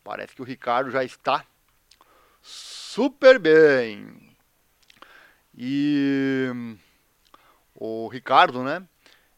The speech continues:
É, no entanto, depois de recentemente ter dado algumas voltas no simulador da Red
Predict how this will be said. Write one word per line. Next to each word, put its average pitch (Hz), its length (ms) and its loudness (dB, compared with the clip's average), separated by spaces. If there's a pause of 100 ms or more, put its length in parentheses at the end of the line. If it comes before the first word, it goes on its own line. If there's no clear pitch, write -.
(140)
É, 117 140 -10
no 123 100 -10
entanto, 139 440 -6
depois 143 420 -2
de 135 200 -4
recentemente 131 520 -10
ter 120 160 -8
dado 127 240 -2
algumas 120 320 -6
voltas 127 600 -2
no 117 200 -8
simulador 127 580 -6
da 117 140 -2
Red 113 180 -4